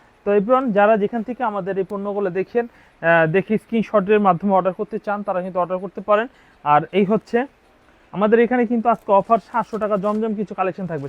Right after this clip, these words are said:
সাতশো টাকা তো একেবারে ক্যাটালগে জমজমগুলো থাকবে। পাকিস্তানি লোন ভিআইপি নয়শো নব্বই টাকা এবং থাকবে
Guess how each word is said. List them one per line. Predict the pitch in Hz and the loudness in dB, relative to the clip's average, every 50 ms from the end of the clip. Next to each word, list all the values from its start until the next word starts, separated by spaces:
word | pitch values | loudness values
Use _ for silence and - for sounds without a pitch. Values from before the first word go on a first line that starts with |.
| - _ | -14 _
সাতশো | - 208 214 220 - _ - 240 214 226 | -4 -2 -2 -2 -2 _ -10 -6 -6 -4
টাকা | 214 226 262 294 _ _ _ _ - _ _ _ - | -2 -2 -4 -4 _ _ _ _ -20 _ _ _ -2
তো | 214 208 208 | 0 0 0
একেবারে | - - 247 220 226 226 214 208 - | 0 0 0 2 2 2 0 0 0
ক্যাটালগে | 220 220 202 220 220 220 214 220 214 190 | -2 -2 0 0 0 0 2 0 0 0
জমজমগুলো | 214 208 214 220 220 214 208 214 214 190 - | 0 0 0 -2 -6 -4 -4 -6 -6 -6 -8
থাকবে। | 202 185 190 226 233 - 226 | -12 -8 -6 -6 -4 -4 -6
পাকিস্তানি | 196 - 233 202 _ - 220 220 220 196 185 | -6 -6 -8 -12 _ -6 -2 -2 0 0 0
লোন | 208 220 208 165 156 | -2 -2 -2 -2 -2
ভিআইপি | 185 202 208 202 226 214 | 0 -2 -2 -2 -4 -6
নয়শো | 190 190 185 - - 202 | -6 -6 -8 -8 -8 -8
নব্বই | 202 196 185 208 214 214 | -6 -6 -6 -8 -8 -8
টাকা | 208 - 254 262 _ _ - _ _ _ - 175 | -6 -8 -8 -8 _ _ -20 _ _ _ -4 -4
এবং | 170 214 202 180 | -2 -2 -4 -4
থাকবে | 208 196 214 | -4 -4 -4